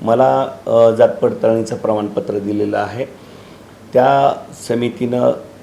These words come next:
चांगल्या पद्धतीनं चौकशी करून, अ, त्याच्या ज्या काही चालण्या असतात, त्या चालण्याच्या माध्यमातून आपल्याला जात पडताळणीचं प्रमाणपत्र दिलेलं आहे आणि त्या संदर्भामध्ये कोर्टामधला जो न्यायालयीन लढा सुरू आहे,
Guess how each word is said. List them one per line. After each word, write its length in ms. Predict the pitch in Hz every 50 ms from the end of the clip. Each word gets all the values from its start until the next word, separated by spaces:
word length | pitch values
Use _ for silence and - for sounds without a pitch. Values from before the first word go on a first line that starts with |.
| -
चांगल्या 280 | - 110 107 110 113 110
पद्धतीनं 540 | - - 113 113 110 107 - 113 113 117 113
चौकशी 480 | - - 113 101 - 110 110 - - 104 - -
करून, 300 | 113 107 110 110 110 110 113 - - - - - - - - - - -
अ, 220 | - 101 101 - 101 - -
त्याच्या 260 | 101 95 - 117 113
ज्या 260 | 107 113 110 107 104
काही 240 | - - 143 156 139
चालण्या 420 | - - 151 131 127 123 123 120
असतात, 340 | 113 107 - - - 104 90 - - - - - - - - - - - - - - -
त्या 300 | - 117 117 117 120 123 117 - - - -
चालण्याच्या 460 | 120 110 107 107 110 110 110 - 117
माध्यमातून 720 | 117 113 107 101 101 113 117 127 123 - - 120 101 98 98 - - - - - - -
आपल्याला 380 | - 98 - 110 110 107 110
जात 160 | 110 107 101 95
पडताळणीचं 600 | - - 107 104 104 - 110 104 104 101 - 107
प्रमाणपत्र 520 | - - 107 104 104 98 - 104 - 107
दिलेलं 440 | 101 98 101 104 104 104 101 101 107
आहे 180 | - 113 127 143
आणि 160 | 143 131 139 139 -
त्या 140 | 147 151 165
संदर्भामध्ये 800 | 160 - 175 156 151 147 143 147 147 147 143 143 139 156 165 170
कोर्टामधला 920 | 165 165 - - 131 127 123 - - 123 127 127 127 131 123 120 131 143 143
जो 200 | 127 127 147 165
न्यायालयीन 420 | 160 160 165 170 175 175 180 175
लढा 340 | 170 170 160 147 127 131 123
सुरू 440 | 120 - 113 110 - - 123 117 113
आहे, 260 | 107 95 92 90 98